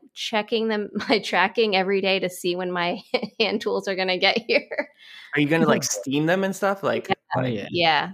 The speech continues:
Speaker 1: Mm-hmm.
Speaker 2: Oh, yes. I can't wait. Like, I've always been fascinated by that process
Speaker 1: Yeah.
Speaker 2: because the, in the whole, like, I mean, the, you know, the, the high-end, like, cowboy hats and stuff like that, that are, like, where they steam it and they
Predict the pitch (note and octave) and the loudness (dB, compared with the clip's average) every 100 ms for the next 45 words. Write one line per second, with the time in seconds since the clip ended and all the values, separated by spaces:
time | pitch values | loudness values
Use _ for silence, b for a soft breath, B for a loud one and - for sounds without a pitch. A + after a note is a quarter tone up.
0 | - F#3+ F#3+ G#3 A3 - - A3 A3 C3 | -8 -6 -4 -4 -6 -8 -8 -10 0 2
1 | B2+ G#2+ - C3 - G3 F#3 - D#3 C#3 | 2 0 0 0 0 0 2 4 4 2
2 | - - - D3+ D#3+ F3 E3 C3 B2+ B2 | -2 -12 -2 2 4 2 2 2 0 2
3 | C3+ B2+ C3 A#2+ A2 G#2 - G#2 G#2+ - | 2 2 2 0 -2 -4 -4 -2 -2 -2
4 | C3+ D3 - B2 A#2 B B _ _ D3 | -4 -4 -4 -2 -2 B B _ _ 0
5 | D3 D3 C3 A#2+ D#3 C#3+ A#2+ A2+ B2+ A#2 | 2 4 2 2 2 2 0 0 -2 -2
6 | G#2 - - C3+ A#2 A2 G2+ - E2+ G#2+ | -4 -8 -4 0 0 -2 -6 -8 -8 -8
7 | - D3 D#3+ D3 B2+ G#2+ F#2+ - - A#2+ | -4 0 2 2 2 -2 -4 -6 -2 0
8 | A#2+ A#2 A#2+ A2+ A2 A#2 A2 A2 A2+ A2+ | 2 0 0 -2 -4 -4 -4 -2 0 0
9 | - G#2 - _ _ - A#2 A2 G2 - | -2 -4 -6 _ _ -8 -4 -4 -4 -8
10 | _ _ _ _ _ _ - C3+ G#2+ - | _ _ _ _ _ _ -4 -2 0 0
11 | - C3 C3 C3+ - A#2 G#2+ G2 | 0 0 2 2 0 -2 -2 -6